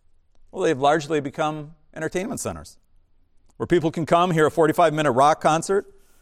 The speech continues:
including a light show on a fog machine. Then the pastor comes out with jeans and a t-shirt. He sits down on a stool, opens up his laptop, and then gives a relevant message with lots of personal stories and showing various clips from movies to illustrate his point.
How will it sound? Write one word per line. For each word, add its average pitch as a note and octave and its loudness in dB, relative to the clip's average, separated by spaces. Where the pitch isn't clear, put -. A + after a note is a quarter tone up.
including D#3+ 0
a B2+ 0
light E3 2
show F#3+ 2
on F3 2
a C3+ -4
fog E3+ 2
machine. A3+ -6
Then D3 -2
the E3 -4
pastor F3 2
comes F3+ 0
out F#3 4
with C#3 -2
jeans E3+ -2
and D3+ -2
a B2 -4
t-shirt. F#3+ -2
He D3 0
sits F3 -4
down E3 2
on D#3+ 2
a C3+ -4
stool, G3+ 0
opens F#3 2
up F#3 2
his D#3+ -2
laptop, F#3 2
and C3+ -4
then D#3+ 0
gives D#3+ 2
a D#3+ 4
relevant F#3 2
message D#3+ 0
with A#2 -4
lots E3+ 0
of D3 -8
personal E3+ 2
stories D#3 2
and A2 -6
showing G3 2
various F3 4
clips - 0
from D3 -2
movies E3 2
to D#3 -6
illustrate D#3 0
his C3+ -8
point. G2 -4